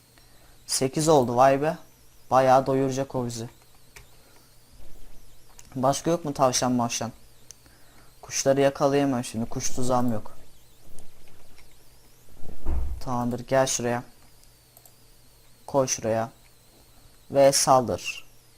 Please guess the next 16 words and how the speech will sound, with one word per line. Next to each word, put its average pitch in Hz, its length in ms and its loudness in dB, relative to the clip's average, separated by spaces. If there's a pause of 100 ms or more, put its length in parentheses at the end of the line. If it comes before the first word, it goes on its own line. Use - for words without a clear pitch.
(1500)
Tamamdır, 123 440 -2
yine 120 300 -2
normal 120 380 -2
yakaladık. 110 560 -8 (2250)
Akşam 165 440 0
oluyor, 135 260 0
artık - 580 -4
bir 135 160 0
eve 127 260 0
gidelim. 127 380 -4 (1300)
Şunları 139 560 0
da 135 100 -2
şey 147 220 -2
alacağım 127 360 2
ekmek 123 360 -6
için. 143 320 -8